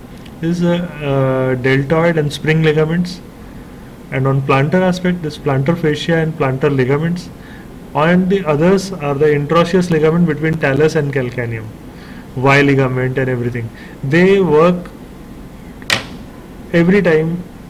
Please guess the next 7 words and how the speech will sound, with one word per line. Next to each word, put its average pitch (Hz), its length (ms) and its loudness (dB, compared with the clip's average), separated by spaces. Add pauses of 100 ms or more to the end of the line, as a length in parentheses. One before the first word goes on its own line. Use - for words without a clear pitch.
(720)
in 170 140 4
a 208 80 4
contracted 151 680 2
stage, 135 400 0 (400)
so 165 220 0
that 170 340 0
the 143 540 4